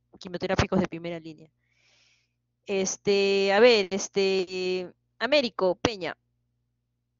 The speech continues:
tu micrófono, por favor. Importante, importante, eh, lo que estamos, este, tratando de razonar para que quede claro, ¿no? Américo, cuéntame, ¿qué hacemos? ¿Lo operamos? Hepatectomía derecha mañana.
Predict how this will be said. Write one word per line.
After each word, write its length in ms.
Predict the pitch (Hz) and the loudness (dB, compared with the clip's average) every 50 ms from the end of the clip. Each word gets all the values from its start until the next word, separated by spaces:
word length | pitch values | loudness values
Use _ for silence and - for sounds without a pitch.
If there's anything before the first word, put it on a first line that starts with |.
| _ | _
tu 80 | - 233 | -12 -10
micrófono, 460 | 214 220 - 233 220 208 190 180 165 | -8 -2 0 2 2 2 0 -4 -8
por 140 | - 170 165 | -8 -8 -8
favor. 320 | - 175 165 139 123 - _ _ _ _ _ _ _ _ _ _ _ _ _ _ _ _ _ _ _ _ _ _ _ _ _ _ _ _ _ _ _ _ _ _ _ _ - | -6 -6 -6 -6 -8 -10 _ _ _ _ _ _ _ _ _ _ _ _ _ _ _ _ _ _ _ _ _ _ _ _ _ _ _ _ _ _ _ _ _ _ _ _ -2
Importante, 440 | 269 254 294 - - 320 359 427 415 - | 0 0 2 2 0 -4 -4 -4 -4 -4
importante, 760 | - 269 - 247 233 - 294 302 - 381 381 311 - 233 233 214 | -4 -4 -4 -4 -4 -4 -8 -8 -6 -6 -6 -4 -4 -2 -2 -2
eh, 40 | 190 | -2
lo 140 | 185 208 196 | -4 -6 -6
que 80 | - 202 | -4 -2
estamos, 340 | 208 - 247 262 269 285 277 | -2 -2 -2 -2 -4 -2 0
este, 180 | 294 - - - | 2 2 2 2
tratando 340 | - 196 185 214 233 240 269 | 0 -2 -2 -4 -2 -2 0
de 60 | 262 | 0
razonar 340 | 262 262 - 180 196 220 233 | 0 -2 -2 -2 -4 -2 -2
para 180 | 262 254 247 | -2 -2 -2
que 140 | - - 175 | -4 -8 -6
quede 240 | - 220 233 240 240 | -4 -2 -2 -2 -2
claro, 340 | - 254 247 208 160 151 156 | 0 0 0 0 0 -2 -8
¿no? 220 | 175 202 262 339 _ _ _ _ _ _ _ _ | -10 -12 -12 -14 _ _ _ _ _ _ _ _
Américo, 380 | - 214 226 202 170 - - - | -10 -6 -6 -6 -6 -8 -8 -4
cuéntame, 360 | - 240 233 - 170 165 170 | -4 -4 -2 -4 -6 -8 -6
¿qué 80 | - 262 | -4 -2
hacemos? 280 | 285 277 247 202 180 | -2 -2 -2 -4 -6
¿Lo 80 | 185 175 | -6 -6
operamos? 420 | - 190 214 233 254 269 311 349 - | -4 -2 -2 -2 -2 -4 -8 -10 -8
Hepatectomía 540 | - - 196 - 196 185 - 196 214 233 240 | -6 -6 -6 -6 -6 -10 -10 -8 -6 -4 -4
derecha 280 | 233 240 247 - 254 240 | -2 -4 -4 -4 -6 -10
mañana. 360 | 202 185 196 214 214 262 | -10 -8 -6 -6 -6 -6